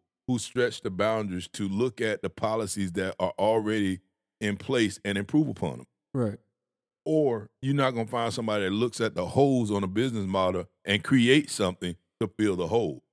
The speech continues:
Speaker 1: And those people who are, who can fill the holes and those people who are, can cre-, can, can improve upon the stuff that's already in place are those people that become most valuable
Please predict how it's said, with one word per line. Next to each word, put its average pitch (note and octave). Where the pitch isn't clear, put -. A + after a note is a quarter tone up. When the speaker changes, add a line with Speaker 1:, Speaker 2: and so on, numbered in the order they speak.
Speaker 1:
And A2
those B2
people C3
who B2
are, G2+
who A#2
can F#2+
fill C3
the B2
holes A2+
and F#2+
those A2
people A2+
who A#2
are, F#2
can F#2
cre-, G#2+
can, F#2+
can G#2
improve C#3
upon A2
the F#2
stuff A#2
that's G2+
already G#2
in F2
place C3
are A2
those A2+
people A2+
that G#2
become G#2
most G2+
valuable F2+